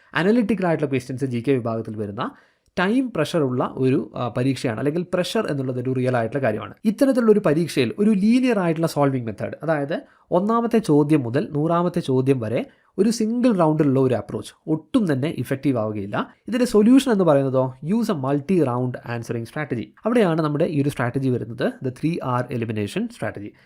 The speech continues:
Basically മൂന്ന് റൗണ്ടിലായിരിക്കും നമ്മൾ ഈ ഒരു എലിമിനേഷൻ മെത്തേഡ് ഉപയോഗിച്ചുകൊണ്ട് അല്ലെങ്കിൽ സ്ട്രാറ്റജി ഉപയോഗിച്ചുകൊണ്ട് ക്വസ്റ്റ്യൻസ് സോൾവ് ചെയ്യുക. സി, എലിമിനേഷൻ മെത്തേഡ് എന്നുള്ളത് of course it is not my invention. വളരെ,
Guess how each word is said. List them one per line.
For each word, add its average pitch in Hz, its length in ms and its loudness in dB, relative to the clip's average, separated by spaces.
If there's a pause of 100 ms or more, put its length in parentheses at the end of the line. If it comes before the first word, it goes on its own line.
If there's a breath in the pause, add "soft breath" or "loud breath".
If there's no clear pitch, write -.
(240 soft breath)
Basically 233 360 0
മൂന്ന് 220 380 2
റൗണ്ടിലായിരിക്കും 156 600 4
നമ്മൾ 123 360 -2
ഈ 143 140 0
ഒരു 143 280 0 (260 soft breath)
എലിമിനേഷൻ 160 500 2
മെത്തേഡ് 135 320 -2
ഉപയോഗിച്ചുകൊണ്ട് 117 540 -4
അല്ലെങ്കിൽ 123 200 -6
സ്ട്രാറ്റജി 123 400 -4
ഉപയോഗിച്ചുകൊണ്ട് 117 600 -2
ക്വസ്റ്റ്യൻസ് 120 400 -6
സോൾവ് 101 260 -8
ചെയ്യുക. 113 300 -6 (260 loud breath)
സി, - 120 -2
എലിമിനേഷൻ 208 500 4
മെത്തേഡ് 170 300 4
എന്നുള്ളത് 156 360 0
of 135 120 -2 (140)
course 160 260 0
it 156 80 -4
is 151 60 -2 (100)
not 147 160 -2
my 123 200 -2
invention. 123 400 -8 (380 soft breath)
വളരെ, 180 520 2